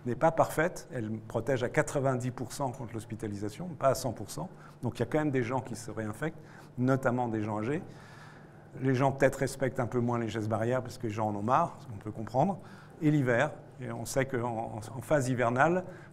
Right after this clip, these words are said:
le virus trouve, entre guillemets, son bonheur parce qu'on est plus souvent à l'intérieur et on se contamine plus. Donc ça s'explique très bien les vagues, malgré la vaccination. Pour arriver à plus avoir de vagues du tout, c'est-à-dire bloquer complètement l'infection,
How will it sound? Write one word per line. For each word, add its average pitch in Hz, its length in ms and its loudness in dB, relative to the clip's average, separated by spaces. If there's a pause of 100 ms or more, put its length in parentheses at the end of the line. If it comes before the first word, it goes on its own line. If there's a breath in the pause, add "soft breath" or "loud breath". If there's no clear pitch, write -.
le 123 100 2
virus 127 480 4 (140)
trouve, - 340 -2
entre 123 220 -4
guillemets, 120 260 2
son - 160 -6
bonheur 123 400 0
parce 120 160 -8
qu'on 117 180 -6
est 110 80 -4
plus 117 180 -6
souvent 117 280 -2
à 110 40 2
l'intérieur 113 520 -2
et 117 80 -4
on 113 80 -8
se - 80 -12
contamine 117 380 -4
plus. 110 320 -10 (260 loud breath)
Donc 123 100 0 (120)
ça - 180 0
s'explique - 460 -2
très - 160 4
bien 156 200 2
les 127 100 2
vagues, 107 280 -2 (540 loud breath)
malgré 127 480 4
la 127 80 2
vaccination. 117 420 -4
Pour 147 160 8
arriver 156 320 8
à 143 80 10
plus 160 220 6
avoir 139 200 4
de 117 60 -2
vagues 123 220 0
du 117 140 0
tout, 185 340 0
c'est-à-dire 113 200 -6
bloquer 147 520 6
complètement 151 640 2
l'infection, 127 500 -4